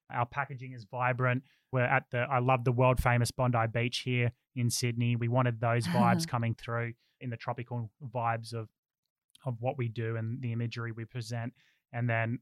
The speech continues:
Speaker 1: obviously everything's about peak performance. So a lot of people are like, "No, the, the most important currency of life isn't money, it's time," which is pretty close to a hundred percent.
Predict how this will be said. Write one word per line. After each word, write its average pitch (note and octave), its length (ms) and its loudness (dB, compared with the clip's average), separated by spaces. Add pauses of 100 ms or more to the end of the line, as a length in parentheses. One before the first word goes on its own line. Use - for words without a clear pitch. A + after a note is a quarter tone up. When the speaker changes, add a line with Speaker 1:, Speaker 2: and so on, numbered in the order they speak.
Speaker 1:
obviously A#2+ 320 -2
everything's A2+ 320 0
about G#2+ 240 -4
peak - 200 -6
performance. G#2 460 -6
So B2 160 2 (460)
a D#3+ 60 -2
lot F3 140 4
of D#3 60 -2
people D#3 220 4
are B2+ 60 4
like, A#2 240 2 (880)
"No, G3+ 340 4
the, D#3+ 420 2 (720)
the D3 120 0
most F#3 320 2
important F#3 440 2
currency F#3 460 2
of C#3 120 0
life D#3+ 340 2
isn't F3 240 0
money, E3+ 440 4 (100)
it's - 200 -6
time," D3 480 0 (680)
which F3+ 160 2
is A3 220 4 (800)
pretty B3 140 2
close E3+ 360 4
to B2+ 280 4
a - 20 2
hundred C3+ 200 4
percent. B2 400 2